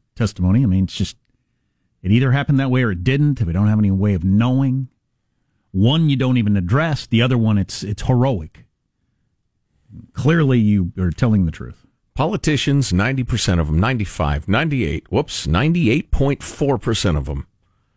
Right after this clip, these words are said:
Speaker 2: they have principles. They put them on like a windbreaker when it's chilly, <laughs> when they need them. And then they took, they take off their principles and put them in a closet as soon as it's their side that's affected.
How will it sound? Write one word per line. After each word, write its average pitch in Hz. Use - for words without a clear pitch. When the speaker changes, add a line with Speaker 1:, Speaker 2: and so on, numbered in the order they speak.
Speaker 2:
they 82
have 113
principles. -
They 87
put -
them 117
on 127
like 98
a 87
windbreaker 87
when 87
it's -
chilly, 80
<laughs> -
when 107
they 101
need 107
them. 78
And -
then 208
they 160
took, -
they 135
take 156
off 143
their 120
principles 117
and 82
put -
them 107
in 92
a 82
closet 87
as 76
soon 95
as -
it's -
their 78
side 69
that's 71
affected. -